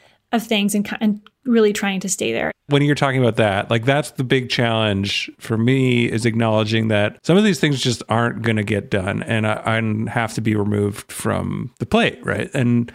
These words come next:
Speaker 1: Mm-hmm.
Speaker 2: like, how do you make those choices in a C E O role at, like, a fast growth company, right? 'Cause it would seem like there's so many potential landmines when you start dropping stuff, right?
Speaker 1: For sure. And I think I cannot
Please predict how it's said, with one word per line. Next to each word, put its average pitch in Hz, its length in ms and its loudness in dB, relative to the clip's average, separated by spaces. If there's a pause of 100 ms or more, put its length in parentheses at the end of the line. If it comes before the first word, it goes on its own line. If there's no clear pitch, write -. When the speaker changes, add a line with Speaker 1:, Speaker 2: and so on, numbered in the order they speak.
Speaker 1:
Mm-hmm. 214 600 4
Speaker 2:
like, 156 140 2
how 175 120 -2
do 185 80 -4
you 170 140 0
make 143 240 2
those 131 320 4
choices 107 720 -2
in 113 220 0
a 110 60 2
C 113 300 2
E 107 60 4
O 104 40 2
role 104 320 0
at, - 100 -4
like, - 180 -4
a 113 40 -6
fast - 340 -4
growth - 200 -4
company, - 400 -6
right? - 320 -8
'Cause 123 160 0
it 127 60 2
would 123 160 0
seem 165 240 2
like 127 200 0 (400)
there's 123 160 0
so 151 60 2
many 131 180 4
potential 117 400 -2
landmines 123 600 -4
when 110 180 -2
you 113 80 -2
start 110 240 -4
dropping 123 360 -2
stuff, - 360 -12
right? - 240 -10
Speaker 1:
For - 160 -8
sure. 247 400 2
And 247 160 4
I 247 100 2
think 240 420 0 (100)
I 220 100 -2
cannot 240 800 0